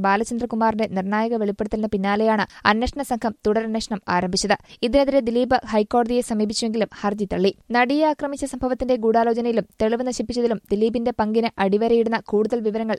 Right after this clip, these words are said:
ഇപ്പോഴത്തെ അന്വേഷണത്തിൽ ലഭിച്ചിട്ടുണ്ടായെന്നാണ് പ്രത്യേക സംഘം പറയുന്നത്. ദിലീപിന്റെ ഫോണുകളുടെ ഫോറൻസിക് റിപ്പോർട്ടും ചോദ്യം ചെയ്യലിൽ നിർണായകമാകും. ദൃശ്യങ്ങൾ കോടതിയിൽ നിന്ന് ചോർന്നുവെന്ന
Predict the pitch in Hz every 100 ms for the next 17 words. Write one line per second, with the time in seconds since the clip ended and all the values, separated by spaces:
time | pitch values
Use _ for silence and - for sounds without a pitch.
0 | 196 214 226 233 214 214 - 214 214 190
1 | 202 240 240 226 220 220 220 190 _ _
2 | - 226 - 254 262 247 226 233 - -
3 | 202 196 190 208 - _ _ 214 233 277
4 | 294 311 - 269 262 262 247 233 220 226
5 | 240 240 - 233 214 - 214 226 233 226
6 | 214 190 196 208 220 202 180 196 - _
7 | _ 220 240 - 294 302 - 233 233 254
8 | 226 226 240 226 220 233 233